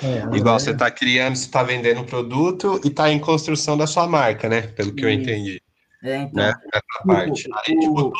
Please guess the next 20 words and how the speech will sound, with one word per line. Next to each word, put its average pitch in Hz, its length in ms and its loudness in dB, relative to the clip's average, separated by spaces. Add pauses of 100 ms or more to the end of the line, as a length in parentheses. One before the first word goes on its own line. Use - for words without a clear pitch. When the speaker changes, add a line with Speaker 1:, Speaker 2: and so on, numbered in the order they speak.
(320)
Speaker 2:
a - 20 -14
parte 151 260 -6
de 143 100 -2
estética, 123 600 0
assim, 113 340 -6
tipo, 90 500 -12 (200)
Speaker 3:
Isso. 135 180 -6
Speaker 2:
embalagem, 92 960 -2
Speaker 3:
Exatamente. 156 680 -2
Speaker 2:
atendimento. 101 720 -8 (280)
Speaker 3:
É. 127 320 -4
Speaker 2:
Isso 175 160 2 (320)
agrega 135 160 2
valor 127 200 4
na 123 120 4
marca. 104 440 -2
E 110 120 4
às 117 300 4
vezes 123 240 2
pode 131 220 2